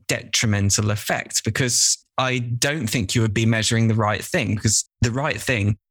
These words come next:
to your point, is much more subtle. I would really like there to be a way for open source maintainers to be able to safely raise a hand and say, "Hey, I'm struggling here." And there isn't a way to do that.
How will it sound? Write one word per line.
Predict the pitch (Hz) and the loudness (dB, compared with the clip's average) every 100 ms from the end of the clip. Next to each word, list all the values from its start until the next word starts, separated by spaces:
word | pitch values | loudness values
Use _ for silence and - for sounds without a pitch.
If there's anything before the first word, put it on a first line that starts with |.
| - | -2
to | - | 0
your | 110 123 170 | 2 2 2
point, | - 92 110 127 - - - - | 0 0 0 -2 -6 -14 -10 -2
is | 123 120 - - - - - | 0 0 0 -2 -8 -16 0
much | 131 156 - - | 2 2 0 0
more | 131 123 | 2 2
subtle. | - - 160 135 107 - 113 _ _ _ - | 2 2 0 -2 -2 -4 -10 _ _ _ -6
I | 147 147 | -2 2
would | 139 127 | 2 6
really | 123 135 180 185 156 | 6 6 4 4 2
like | 120 135 131 - | 0 0 -2 -2
there | 107 | -2
to | 104 | 0
be | - | 0
a | 107 | 2
way | 104 123 107 101 | 2 2 0 0
for | - 123 | -2 -2
open | 123 123 | 0 2
source | 110 117 110 - | 2 2 0 2
maintainers | 110 107 - 123 117 98 - | 2 2 2 0 0 2 2
to | - | 0
be | 120 127 | 0 0
able | 127 113 | 0 0
to | |
safely | - - 135 - 107 | 2 2 0 0 2
raise | 110 127 123 | 2 2 2
a | 117 | 0
hand | 120 117 | 0 2
and | 113 | 2
say, | 107 120 113 117 _ _ _ _ _ - | 2 0 -2 -6 _ _ _ _ _ 0
"Hey, | 165 185 196 185 - | 0 2 2 2 2
I'm | 160 175 - 147 | 0 0 0 2
struggling | 160 - 180 170 139 | 2 0 0 2 4
here." | 143 143 147 143 _ _ - | 4 2 0 -2 _ _ -2
And | 156 | 0
there | 165 | 0
isn't | 175 175 151 | 0 0 0
a | 139 | 0
way | 143 139 135 | 2 2 2
to | 135 | 2
do | 120 160 | 2 2
that. | 110 98 | 0 -2